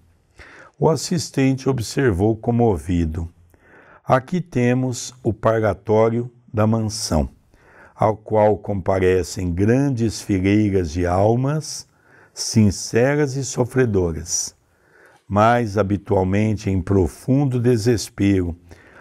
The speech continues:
a inibir-lhes as vantagens da oração pacífica." Então aí ele coloca pra nós, né, André, de maneira singela, que naquela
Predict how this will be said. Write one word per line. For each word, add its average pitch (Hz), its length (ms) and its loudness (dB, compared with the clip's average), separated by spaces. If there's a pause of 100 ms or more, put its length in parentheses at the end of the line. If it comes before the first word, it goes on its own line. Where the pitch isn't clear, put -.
(140)
a 98 120 2
inibir-lhes 104 1080 2 (420)
as 98 220 0
vantagens 104 920 0
da 104 120 2
oração 104 500 0
pacífica." 90 920 -2 (540)
Então 107 220 -2
aí 104 160 4
ele 120 160 0
coloca 107 500 0
pra - 160 -2
nós, 92 380 0
né, 123 100 -2
André, 95 280 0
de 85 120 0
maneira 95 440 2
singela, 101 720 0 (600)
que 101 560 2 (460)
naquela 98 720 0